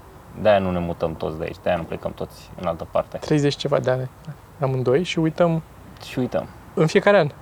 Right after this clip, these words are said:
Speaker 2: uităm.
Speaker 1: da, da, da.
Speaker 2: În fiecare an uităm. Creierul nu se obișnuiește să înțeleagă.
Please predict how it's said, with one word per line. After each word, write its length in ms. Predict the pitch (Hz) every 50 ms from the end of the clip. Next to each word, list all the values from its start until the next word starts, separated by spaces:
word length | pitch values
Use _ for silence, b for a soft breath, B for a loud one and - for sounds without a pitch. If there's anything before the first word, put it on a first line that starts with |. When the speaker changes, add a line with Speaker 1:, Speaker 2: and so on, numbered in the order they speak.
| - - 147
Speaker 2:
uităm. 220 | 135 - - 127
Speaker 1:
da, 60 | 123
da, 60 | 113 110
da. 140 | 113 113 -
Speaker 2:
În 80 | - 139
fiecare 420 | - - 190 185 170 - 151 151
an 60 | 175 190
uităm. 380 | 202 202 190 - - 165 143 139 - - - - -
Creierul 360 | - - 160 165 165 160 160
nu 200 | 156 160 165 185
se 100 | 190 - -
obișnuiește 540 | 185 175 175 180 165 180 170 151 - - 127
să 80 | 120
înțeleagă. 640 | 131 123 - - 120 127 139 156 165 175 180 180